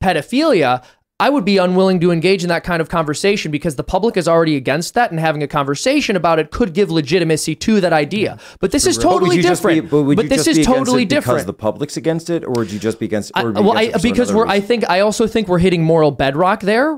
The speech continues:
Speaker 1: where it's just fundamentally obvious why this thing is disgusting, and you shouldn't give voice to any opposition who would say that something like that is morally acceptable.
Speaker 2: Hmm.
Speaker 1: But this is different. These vaccines, i-, in this particular kind of vaccine,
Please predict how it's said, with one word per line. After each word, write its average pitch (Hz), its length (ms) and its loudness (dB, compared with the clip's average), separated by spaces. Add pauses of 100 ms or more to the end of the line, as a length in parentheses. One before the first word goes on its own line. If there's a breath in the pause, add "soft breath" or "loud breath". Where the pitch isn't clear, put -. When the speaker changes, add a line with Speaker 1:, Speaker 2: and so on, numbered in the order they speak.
Speaker 1:
where 165 180 2
it's 165 100 -2
just - 220 -2
fundamentally 160 520 0
obvious 139 460 0
why 147 140 4
this 135 180 -4
thing 147 160 -2
is 135 100 -4
disgusting, 143 680 -4 (240 loud breath)
and 180 260 2
you 180 140 0
shouldn't 170 460 -4
give 170 240 2
voice 143 500 0
to - 180 -4
any 156 200 -2
opposition 143 560 -2
who 131 140 -4
would 131 120 -2
say 135 200 -2
that 127 180 -4
something 131 360 -6
like 120 360 -4
that 120 320 -2
is 123 240 -6
morally 123 440 0
acceptable. 110 680 -4
Speaker 2:
Hmm. 123 60 -14 (180 loud breath)
Speaker 1:
But 190 240 -2
this 339 200 0
is 370 140 2
different. 330 400 -4
These 294 240 2
vaccines, 254 920 -2
i-, 175 40 0
in 190 260 2
this 190 160 2
particular 196 640 -2
kind 143 260 -2
of 139 60 -4
vaccine, 139 640 -4